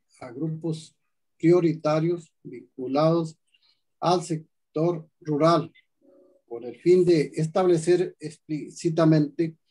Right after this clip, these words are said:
que los programas para que, para este sector se form-, se formulen e instrumenten enfocados en su propia problemática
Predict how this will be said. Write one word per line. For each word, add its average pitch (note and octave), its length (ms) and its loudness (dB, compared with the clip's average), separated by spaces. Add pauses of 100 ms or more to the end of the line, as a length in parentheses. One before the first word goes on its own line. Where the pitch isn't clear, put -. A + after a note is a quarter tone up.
(680)
que C#3 180 -4
los E3+ 360 2
programas D#3+ 640 0
para C3 380 -14
que, A#2+ 360 -18 (200)
para C#3+ 240 -4
este E3 340 -6
sector D#3 540 -6
se B2+ 340 -12 (380)
form-, A#2+ 380 -12 (240)
se - 220 -8
formulen E3+ 680 0 (880)
e G3 140 2
instrumenten D#3+ 880 -2
enfocados D#3 840 -2 (640)
en - 140 -12
su B2+ 220 -12
propia D3+ 500 -2 (220)
problemática C#3+ 1000 -6